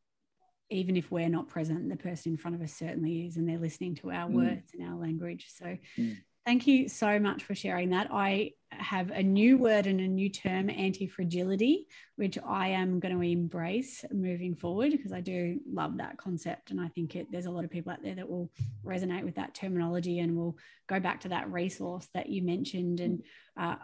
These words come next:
Speaker 1: I might even get you to add in the comments a couple of those books that you mentioned, 'cause there's some people out there right now in lockdown looking for some great resources to come back to.
Speaker 2: Yeah.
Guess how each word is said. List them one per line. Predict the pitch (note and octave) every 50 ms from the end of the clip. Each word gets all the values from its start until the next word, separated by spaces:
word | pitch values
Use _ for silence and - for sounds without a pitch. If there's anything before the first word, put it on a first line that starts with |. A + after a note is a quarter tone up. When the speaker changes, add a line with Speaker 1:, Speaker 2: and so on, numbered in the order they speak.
| -
Speaker 1:
I | - F#3+ F#3
might | F#3+ F#3+ F#3+ F#3+ F#3+
even | F#3 F#3 F3+
get | D#3+ F#3 G3 -
you | G3+ F3+
to | F3+
add | F3 - - - G#3
in | F3+ F3+
the | F3 E3
comments | - - F#3+ F3+ E3+ F3 D#3 - -
a | -
couple | - - F3 - F#3
of | F3+
those | F3+ E3+ E3 D#3
books | - - F3+ - - - -
that | - - -
you | F#3+ F3
mentioned, | F3 E3 F3 F#3+ - F3+ F3 -
'cause | - F3
there's | F3 E3+
some | - F#3+ F3
people | F3+ F#3+ F3+ - F3
out | - -
there | E3+ E3 E3+
right | F3 F3 E3 F3 F#3+
now | F#3 F3+ F3+
in | E3+ F3 F3
lockdown | F3 E3 - - F#3 F#3 F3
looking | F3 D#3+ - F3+ D#3+
for | - F3
some | - - E3 F3 E3 - _ _ _ _ _ _
great | - F#3+ F3+ F3 F#3 -
resources | - F3+ F#3 F#3 E3+ - G3+ F#3 F#3 - - F#3+ G#3 A#3+ A#3+
to | - G#3
come | - - F#3 F3+
back | F3+ F#3+ F#3+ - -
to. | B3+ C#4+ F#4+ A4+ - - - -
Speaker 2:
Yeah. | G3+ A#3 A3+ F#3+